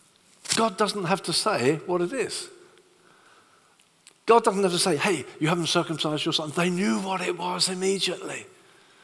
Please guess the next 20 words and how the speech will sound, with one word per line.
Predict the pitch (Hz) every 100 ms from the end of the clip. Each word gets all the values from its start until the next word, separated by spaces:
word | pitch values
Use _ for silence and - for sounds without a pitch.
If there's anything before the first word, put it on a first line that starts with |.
| - - - _ _ -
They | 175 196
knew | 202 220 196
where | 185
their | 170 165
area | 165 175 175 175
of | 160
disobedience | 175 160 165 175 190 165 151 -
was. | 165 160 104 - - - _ _ - - _ - - _ _ _ _ _ -
And | 147
so | - 190
she | 185
deals | 185 226 185
with | 190
it |
quickly, | 190 294 339 - 135 - - - - - _ - _ _ _ -
without | 165 185 233 202
discussion, | 185 - 254 262 - 160
without | 180 196 185
pointing | - 208 - 214
out. | 240 208